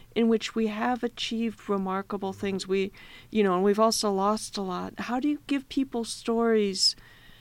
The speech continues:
that remind them that we can be very powerful, that sometimes we win, and that, you know, as well as sometimes we lose? How do you give people the sense of their own power? I think some of it lies, you know,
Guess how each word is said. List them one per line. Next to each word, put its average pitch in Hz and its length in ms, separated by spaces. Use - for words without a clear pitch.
that 214 180
remind 214 460
them 202 160
that 185 200
we 208 140
can 208 340
be 202 160
very 185 260
powerful, 185 760
that 180 220
sometimes 214 480
we 190 120
win, 190 420
and 190 180
that, 185 140
you 202 240
know, 175 180
as 180 120
well 180 200
as - 340
sometimes 180 520
we 170 140
lose? 175 400
How 208 220
do 247 100
you 254 460
give 247 220
people 240 420
the 208 100
sense 220 360
of 208 140
their 190 160
own 196 320
power? 214 500
I 196 140
think 226 180
some 214 200
of 220 120
it 220 120
lies, 196 340
you 202 160
know, 190 220